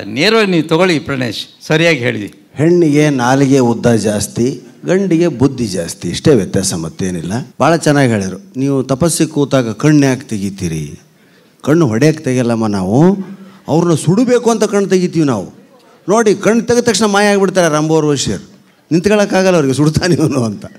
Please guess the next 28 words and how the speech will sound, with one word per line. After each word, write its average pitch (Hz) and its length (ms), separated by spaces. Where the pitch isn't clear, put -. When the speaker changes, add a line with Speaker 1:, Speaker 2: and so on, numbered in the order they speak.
Speaker 2:
ಹೌದಾ? 180 540
ಹಾಗೆ 180 580
ಭಾಳ 156 160
ಒಳ್ಳೊಳ್ಳೆ 170 560
ವಿಷಯಗಳನ್ನ 139 400
ಹೇಳಿದ್ರು. 131 240
ಭೂಮಿನ 175 600
ನೀವು 110 460
ಭೂ-, - 420
ಹೇಗೆ 127 300
ಮಾಡ್ತೀರಿ, 110 360
ಇದು 107 120
ವಿತ್-, 127 180
ವಿತಂಡವಾದ 135 640
ಅಂತಲ್ಲ. 82 360
ಭೂಮಿ 175 280
ಹೆಣ್ಣು 156 320
ಅಂತ 160 160
ಅವ್ರೇನು 135 240
ಸಮರ್ಥಿಸ್ಕೊಂಡು, 120 440
ನಾನು 175 200
ಹೆಂಗೆ 175 140
ಸಮರ್ಥಿಸ್ತೀನಿ 143 680
ಭೂಮಿ 120 280
ಹೆಣ್ಣು 120 200
ಅಂದರೆ, 113 160
ತಿರುಗ್ತದೆ 196 760
ಅದು 71 180